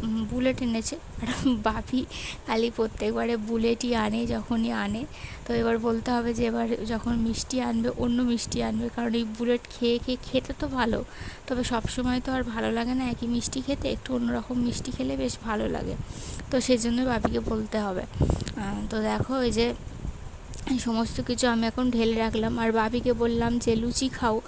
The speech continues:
লুচি করেছি।" আহ, তখন আমার খাওয়া হয়ে গেছে, তারপরে এসছে। কিন্তু বাপি বলল যে, আম, বাপিও তো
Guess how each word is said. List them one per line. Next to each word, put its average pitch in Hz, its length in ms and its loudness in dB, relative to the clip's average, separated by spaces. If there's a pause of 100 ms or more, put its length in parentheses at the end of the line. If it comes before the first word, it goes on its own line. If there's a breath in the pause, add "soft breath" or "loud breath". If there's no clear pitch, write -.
(440 loud breath)
লুচি 240 300 0
করেছি।" 233 520 4
আহ, - 500 -8
তখন 240 240 2
আমার 254 180 2
খাওয়া 240 300 2
হয়ে 247 160 4
গেছে, 233 240 0
তারপরে 220 420 -2
এসছে। - 300 8 (400 loud breath)
কিন্তু 247 340 2
বাপি 233 300 4
বলল 233 280 2 (100)
যে, 233 180 4 (240)
আম, 214 280 -2 (120)
বাপিও 214 400 0
তো 262 160 2